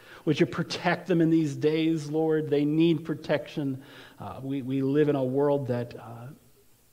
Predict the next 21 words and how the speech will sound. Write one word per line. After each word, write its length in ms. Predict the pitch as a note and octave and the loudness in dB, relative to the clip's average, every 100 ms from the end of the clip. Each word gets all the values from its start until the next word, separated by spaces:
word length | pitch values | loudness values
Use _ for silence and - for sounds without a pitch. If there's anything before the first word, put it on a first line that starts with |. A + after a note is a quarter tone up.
| _ _ _ - | _ _ _ -12
it, 220 | B2 A#2+ | -10 -10
some, 240 | - D3+ F3 | -6 -4 -4
some 380 | - C3+ F3 | -8 -6 -4
corners 400 | - C3+ G#2 F#2+ | -4 -6 -8 -8
hate 480 | - - E3 G#3 - | -12 -6 -2 -2 -4
what 220 | G2+ G2 | -12 -12
they 140 | - F#2+ | -12 -14
do. 320 | G2 F#2 F2 - - - - - | -12 -12 -14 -18 -20 -20 -20 -16
And 100 | G#2+ | -10
I 80 | A#2 | -10
pray 300 | - - D#3 | -6 0 2
that 180 | D3 - | 2 -2
you 60 | C#3 | -4
would 140 | A#2 | -4
protect 500 | B2+ - - D#3 - | -8 -10 -6 -6 -4
them 160 | D#3 C3+ | -4 -2
on 120 | A#2+ | -2
the 120 | A#2+ | -2
inside 460 | C#3+ C3 C3+ C3+ B2 | -4 -4 -4 -2 -4
and 120 | G2 | -6
out. 280 | G2 G2 | -8 -12